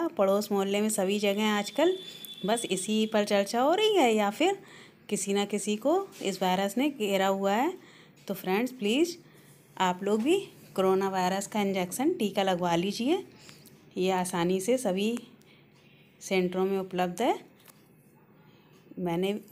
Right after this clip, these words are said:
और मेरे हस्बैंड ने भी कोरोना वैक्सीन का टेबलेट, वो, टीका लगवा लिया है। ये लगवाने, पहले तो मुझे बहुत डर लग रहा था, लेकिन लगवाने के बाद ऐसी कोई भी प्रॉब्लम नहीं होती है। लोग बोलते हैं कि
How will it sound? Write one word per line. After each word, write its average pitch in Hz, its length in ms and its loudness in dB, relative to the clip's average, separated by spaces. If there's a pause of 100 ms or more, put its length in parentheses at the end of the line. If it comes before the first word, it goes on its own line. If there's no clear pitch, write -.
(120)
और 190 120 0
मेरे 190 220 0
हस्बैंड 180 400 -2
ने 196 120 0
भी 285 140 0
कोरोना 180 380 0
वैक्सीन 180 520 -2
का 190 220 -4 (600)
टेबलेट, 170 380 -4
वो, 165 160 -8 (200)
टीका 190 240 0
लगवा 180 340 2
लिया 214 240 0
है। 381 140 2 (1040)
ये 202 120 0
लगवाने, 190 480 0 (160)
पहले 190 260 2
तो 226 100 -2
मुझे 214 200 2
बहुत 196 260 0
डर 190 160 0
लग 185 220 0
रहा 196 160 0
था, 320 140 2
लेकिन 240 340 0
लगवाने 185 440 0
के 214 140 -2
बाद 262 260 2 (1400)
ऐसी 185 280 -2
कोई 190 220 0
भी 220 120 0
प्रॉब्लम 202 400 0
नहीं 190 260 2
होती 190 300 -2
है। 349 180 2 (1400)
लोग 190 240 -4
बोलते 190 340 0
हैं 202 220 2
कि 202 460 0